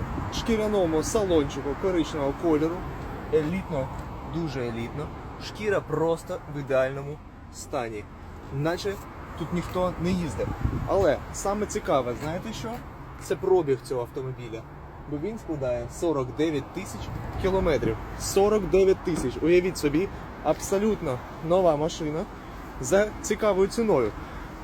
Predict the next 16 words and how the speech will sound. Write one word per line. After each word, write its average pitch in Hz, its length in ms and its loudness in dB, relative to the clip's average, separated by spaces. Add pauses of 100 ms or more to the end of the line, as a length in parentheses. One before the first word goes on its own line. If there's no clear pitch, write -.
Ціна 156 280 0
буде, 143 200 2
як 165 220 2
завжди, 123 400 2 (440)
найкраща. 120 1000 0 (800)
Просто 196 480 4 (120)
чудові 143 680 6
ніші 160 560 2 (640)
гігантського 147 680 4
масштабу. 110 580 2 (1000)
Android 165 500 4
Auto. 120 360 2 (1700)
Все 170 260 4
працює 147 480 0
як 139 320 0
годинники. 123 720 -4